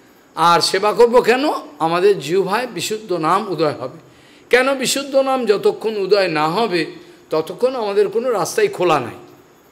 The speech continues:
আমরা এই পৃথিবী ছেড়ে যেতে পারবো না। যার জন্য শ্রীল সচ্চিদানন্দ ভক্তিবিনোদ ঠাকুর সানন্দ সুগতকুঞ্জে একটা লেখা আছে,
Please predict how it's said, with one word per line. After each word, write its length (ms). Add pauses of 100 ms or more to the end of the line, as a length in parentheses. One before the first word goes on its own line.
আমরা 240
এই 180
পৃথিবী 380
ছেড়ে 220
যেতে 220
পারবো 280
না। 180 (880)
যার 220
জন্য 340
শ্রীল 260
সচ্চিদানন্দ 640
ভক্তিবিনোদ 460
ঠাকুর 480 (480)
সানন্দ 480
সুগতকুঞ্জে 640
একটা 520 (100)
লেখা 320
আছে, 480